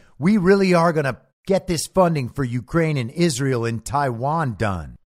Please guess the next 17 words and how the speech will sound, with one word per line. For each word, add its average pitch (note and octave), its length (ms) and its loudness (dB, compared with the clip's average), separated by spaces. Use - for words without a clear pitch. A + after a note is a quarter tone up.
But B2 180 -4
nope, A2 340 -6
they're C#3 200 0
leaving D3+ 400 -2
for F3 120 -2
two F#3+ 240 -4
weeks, F#3+ 360 -6
and B2+ 260 -4
then E3+ 300 -2
they D#3+ 160 2
will D3+ 160 -4
try D3 320 -2
to F#2+ 140 -8
tuck E3 260 -6
it - 160 -10
back C#3 320 -4
in C3+ 380 -4